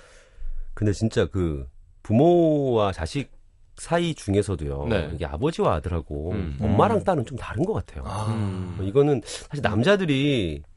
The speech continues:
Speaker 2: 네.
Speaker 1: 이렇게 들여다보지 못하는 속내가
Speaker 2: 음.
Speaker 1: 존재하는 것 같아요. 그러니까
Speaker 2: 네.
Speaker 1: 어머니들이 항상 그 딸을 생각하는 거는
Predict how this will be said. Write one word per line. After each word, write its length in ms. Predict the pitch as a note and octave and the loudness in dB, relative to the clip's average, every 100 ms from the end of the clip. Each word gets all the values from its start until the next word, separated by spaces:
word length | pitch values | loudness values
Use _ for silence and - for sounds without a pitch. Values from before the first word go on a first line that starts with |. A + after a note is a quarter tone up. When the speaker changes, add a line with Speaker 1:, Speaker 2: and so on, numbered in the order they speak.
| - | -14
Speaker 2:
네. 220 | - A2 E2+ | -6 -4 -4
Speaker 1:
이렇게 260 | D2+ A#2+ - - - | -6 -6 -6 -8 -6
들여다보지 380 | - F3+ G3 G3+ | 2 4 6 4
못하는 380 | C#3 - G#3 G#3 | 2 4 6 6
속내가 680 | G3 G#3+ F#3 D3+ C3 E2 C#2+ | 6 4 6 6 4 2 -4
Speaker 2:
음. 120 | A#2+ | -2
Speaker 1:
존재하는 400 | A#2+ E3 F3+ G3+ | 2 4 4 4
것 80 | D3+ | 2
같아요. 400 | E2+ - D#2 D#2+ E2+ | -2 -4 -8 -8 -6
그러니까 280 | G2+ G2 A2+ | -4 -4 -8
Speaker 2:
네. 40 | - - - - | -16 -20 -14 -2
Speaker 1:
어머니들이 760 | G#2 G3 G#3 G3+ F#3+ D3+ D#3+ | 2 6 6 4 0 -2 -2
항상 280 | E3+ F#3 E3+ | 0 0 0
그 80 | - | 0
딸을 300 | E3 G3+ G#3 | 0 0 0
생각하는 400 | F3 D#3+ A#2+ F#2 | -2 -2 -2 -2
거는 420 | D#2+ A2 G#2+ F2 | -2 -4 -6 -8